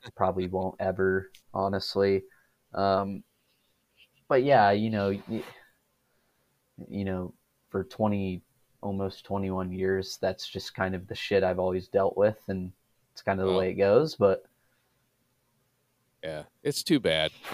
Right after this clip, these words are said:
Speaker 2: It's too bad it has to be that way, to be honest, but, uh,
Speaker 1: Yeah.
Speaker 2: we were with some friends over the weekend, and you were there too, that are really big Alabama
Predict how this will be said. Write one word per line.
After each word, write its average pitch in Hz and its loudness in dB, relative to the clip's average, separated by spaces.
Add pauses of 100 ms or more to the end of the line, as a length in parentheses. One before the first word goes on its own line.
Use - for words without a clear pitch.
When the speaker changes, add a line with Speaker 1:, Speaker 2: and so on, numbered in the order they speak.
(360)
Speaker 2:
It's - -10
too 160 0
bad 107 4
it 85 -4
has 90 -2 (120)
to 82 -20
be 87 -2
that 76 -2
way, 82 -6
to 78 -10
be 78 -10
honest, 80 -8
but, 71 -10 (1000)
uh, 101 -4
Speaker 1:
Yeah. 90 0 (1600)
Speaker 2:
we 135 -8
were 113 -4
with 101 0
some 82 -8
friends 92 -2
over 87 0
the 82 -2
weekend, 85 -2
and 80 -8
you 90 -4
were 80 -6
there 78 -8
too, 87 -6
that 78 -6
are 76 -6
really 85 -2
big 78 -10
Alabama 76 -8